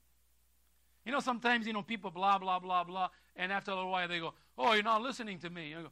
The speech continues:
"Oh, really? No, I'm not." <laughs> "I have no interest in what you're saying."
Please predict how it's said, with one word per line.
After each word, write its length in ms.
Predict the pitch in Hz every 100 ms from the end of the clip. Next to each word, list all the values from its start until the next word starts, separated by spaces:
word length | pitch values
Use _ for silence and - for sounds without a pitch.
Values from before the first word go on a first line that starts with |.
| _
"Oh, 160 | - 180
really? 260 | 165 202 226
No, 240 | 214 254
I'm 120 | 214
not." 280 | 208 233 226 - - 762 - - - - 359 - - - -
<laughs> 0 |
"I 400 | - 277 277 247 - - -
have 440 | 262 233 240 254
no 180 | 262 330
interest 400 | 311 381 254 403
in 60 |
what 160 | 247 247
you're 100 | 240
saying." 580 | 208 - 247 214 160 165